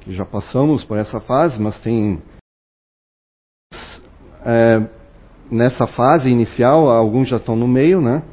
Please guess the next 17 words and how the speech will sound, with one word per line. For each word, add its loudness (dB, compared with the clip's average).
é, 4
começam -2
a, 2
a -2
certas -6
decepções -4
na 0
vida, -4
tá? -10
Como 2
não 2
conseguir 0
o 4
emprego 0
que -8
quer, -4
tá? -8